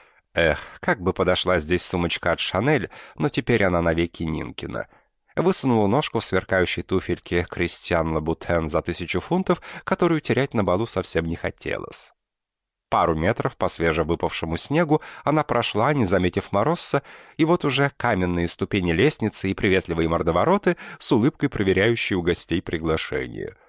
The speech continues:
Замирающим от волнения сердцем Дора показала свое и окунулась в мир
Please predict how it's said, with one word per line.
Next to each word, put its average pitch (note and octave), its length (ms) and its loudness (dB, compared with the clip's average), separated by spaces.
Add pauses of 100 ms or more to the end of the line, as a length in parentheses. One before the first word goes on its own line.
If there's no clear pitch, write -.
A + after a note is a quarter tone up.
(420)
Замирающим F#2+ 760 2
от F#2+ 80 0
волнения F#2+ 440 2
сердцем D#3 500 0 (260)
Дора E3 320 2
показала G#2 600 0
свое E2+ 480 2 (400)
и D3+ 100 4
окунулась B2 880 0
в E2+ 100 -8
мир G#2+ 400 2